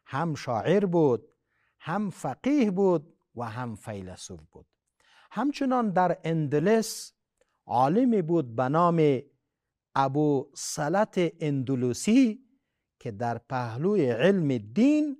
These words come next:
به علم طب و فلسفه و ریاضیات نیز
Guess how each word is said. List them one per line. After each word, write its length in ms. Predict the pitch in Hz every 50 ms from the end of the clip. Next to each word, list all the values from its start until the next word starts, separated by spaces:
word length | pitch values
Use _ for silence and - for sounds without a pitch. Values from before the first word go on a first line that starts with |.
| _ _ _ _ _ _ -
به 120 | 107 123
علم 480 | 120 113 127 175 190 190 170 151 131 117
طب 480 | - _ - - 185 196 170 156 151
و 340 | 165 165 156 147 127 - - _ _ _ _ _
فلسفه 680 | _ - - 135 120 - - - - 117 110 - 170 170
و 340 | 175 175 170 165 156 139 - - _ _ _ -
ریاضیات 760 | 110 113 117 117 113 110 107 95 101 113 127 139 139 127 - _
نیز 500 | 110 107 120 135 139 127 120 101 - -